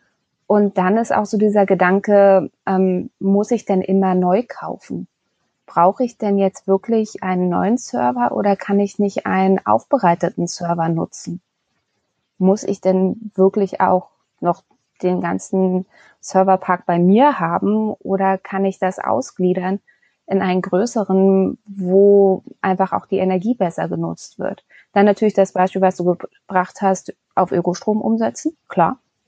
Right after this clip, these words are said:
Dann die Frage, ähm, es sind auch solche banalen Sachen wie, wo kaufe ich denn den neuen Schreibtischstuhl für meine Mitarbeitenden? Kaufe ich da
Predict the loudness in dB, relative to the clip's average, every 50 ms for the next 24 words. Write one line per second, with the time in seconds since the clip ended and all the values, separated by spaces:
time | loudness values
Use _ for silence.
0 | _ _ _ _ _ _ -20 _ _ _ _ _ _ 0 2 4 4 4 4 4
1 | 2 2 -2 -4 _ -4 -4 -4 -2 -2 0 2 2 2 2 4 4 6 4 4
2 | 2 -2 -6 -6 -6 -4 -4 -4 -4 -6 -8 -10 -12 _ _ _ _ _ _ _
3 | _ _ _ _ _ _ _ _ _ -16 -8 -6 -4 -4 -4 -4 -4 -4 -2 -2
4 | -4 -4 -2 -2 -2 -2 0 0 0 0 0 -2 -4 -6 -4 -2 0 0 0 0
5 | 0 -2 -2 -4 -4 -4 -4 -2 -2 -2 -2 -4 -2 -2 0 0 2 2 2 2
6 | 0 0 0 0 0 -2 -4 -4 -4 -2 -2 -2 0 -2 -2 -2 -2 -2 0 0
7 | 0 2 0 -2 -2 0 0 0 0 0 0 0 0 0 0 -2 -4 -4 -6 -6
8 | -6 -4 -6 -6 -8 _ _ _ _ _ _ _ _ _ _ _ _ _ _ -12
9 | -4 -2 0 0 2 0 0 2 2 2 4 4 2